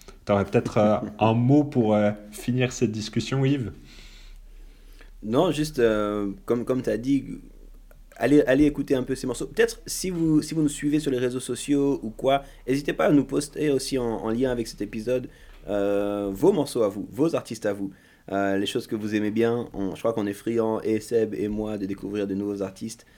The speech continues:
Speaker 2: Euh, mettez pas juste le
Speaker 1: Tellement.
Speaker 2: nom, là, comme nous on l'a fait, mettez juste quelques commentaires de pourquoi c'est intéressant, de, de comment. Et, euh, nous, ça nous fera plaisir aussi de découvrir vos artistes à vous. C'est tout pour moi. <laughs>
Speaker 1: À fond. Ok, bah merci beaucoup.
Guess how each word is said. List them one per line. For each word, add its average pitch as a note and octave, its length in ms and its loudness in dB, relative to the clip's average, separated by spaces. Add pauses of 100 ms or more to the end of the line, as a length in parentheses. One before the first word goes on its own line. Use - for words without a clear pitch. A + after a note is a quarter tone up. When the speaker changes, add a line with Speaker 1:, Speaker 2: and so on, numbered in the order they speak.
(300)
Speaker 2:
Euh, G2 180 -2
mettez C#3 240 0
pas D3+ 140 2
juste D3 200 -2
le B2+ 60 2
Speaker 1:
Tellement. B2 240 2
Speaker 2:
nom, C3 80 2
là, G2+ 100 -2
comme B2+ 240 -2
nous B2 80 -2
on B2+ 80 -2
l'a A#2 140 0
fait, A#2+ 300 0
mettez A2+ 300 -4
juste B2 200 -14
quelques A2+ 240 -4
commentaires A2 460 0
de G2 60 -6
pourquoi A2+ 340 -4
c'est - 120 -6
intéressant, G#2 720 -4
de, F#2 280 -4
de F#2 140 -8 (200)
comment. G#2+ 340 -2 (500)
Et, F#2+ 220 0
euh, F#2 200 -2
nous, G2+ 120 -2
ça A2 120 -6
nous G#2 60 -4
fera G2+ 160 -2
plaisir A2 320 -2
aussi G#2 160 -8
de G#2 60 -8
découvrir G#2 320 -2
vos G2+ 220 -2
artistes G2 400 -8
à F#2+ 100 0
vous. G2 180 -8 (1500)
C'est - 160 -8
tout A2+ 120 -4
pour A2 140 0
moi. G#2+ 240 -2 (200)
<laughs> - 220 -6
Speaker 1:
À G#2+ 140 4
fond. C#3+ 420 2 (1120)
Ok, C3 300 6
bah A#2 140 6
merci C#3 260 0
beaucoup. D3 540 4